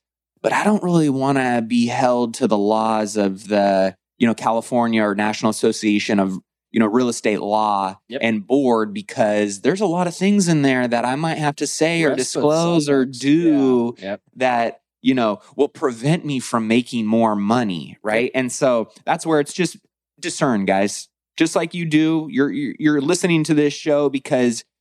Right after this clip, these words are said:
Speaker 1: you're somebody who I can already tell is intelligent.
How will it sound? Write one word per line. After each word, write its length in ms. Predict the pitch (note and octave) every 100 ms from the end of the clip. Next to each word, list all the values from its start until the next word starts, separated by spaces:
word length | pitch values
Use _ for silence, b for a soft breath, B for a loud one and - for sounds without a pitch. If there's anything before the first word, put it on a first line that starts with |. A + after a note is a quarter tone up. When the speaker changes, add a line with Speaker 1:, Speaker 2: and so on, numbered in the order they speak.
| _
Speaker 1:
you're 160 | B2+
somebody 560 | C3 D#3 D3+ C#3 C3+ C3+
who 180 | C3 B2
I 80 | A2+
can 160 | A#2
already 300 | A2+ B2 B2
tell 560 | A2+ - A#2 A#2+ B2+ - _ _
is 220 | A#2+ A2+ G#2+
intelligent. 720 | F#2+ A#2+ C3 C#3+ D3 D3+